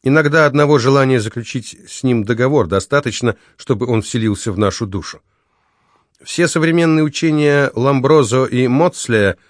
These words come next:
не способны объяснить нам необычные злодейства маршала. Нет ничего проще, как объявить его маньяком, так как он был таковым на самом деле,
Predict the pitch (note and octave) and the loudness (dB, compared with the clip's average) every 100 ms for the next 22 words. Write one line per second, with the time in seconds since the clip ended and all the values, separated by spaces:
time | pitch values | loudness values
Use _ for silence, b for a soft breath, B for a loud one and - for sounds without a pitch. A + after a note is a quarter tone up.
0 | b b - C3+ C3+ C#3+ - F#3 D#3 D3+ | b b -2 0 0 -2 -2 -2 0 0
1 | A#2+ B2 - D3+ E3 - C#3 B2+ B2 A2+ | 0 -4 -2 0 0 0 0 2 0 0
2 | A#2+ C3 B2 D3+ - A#2+ A2 G#2+ A2+ A#2+ | 2 2 0 -2 0 2 2 0 -2 -2
3 | D#3+ - D3+ D#3 A#2+ - D2 D2 _ _ | -6 -4 -2 0 0 -4 -14 -18 _ _
4 | _ _ _ _ _ _ C#3+ F3+ G3 F#3+ | _ _ _ _ _ _ -2 0 0 -2
5 | F3 F#3 F3 G3+ F#3 - - F2+ G#2 G2+ | -2 0 0 0 0 -2 -6 -4 -4 -2
6 | G#2 G#2 A2 G#2+ A2+ A2 A2 E3 - G#2+ | -4 -4 -2 0 0 0 0 0 0 -2
7 | G#2 A2 - G#2+ - B2 G#2 G2 G#2 G#2 | 0 -2 -2 -6 -4 -2 -2 0 -2 -2
8 | G2+ A2+ G#2 G#2 - A2+ G#2+ G2 A2 G2+ | -2 0 2 0 0 2 2 2 0 0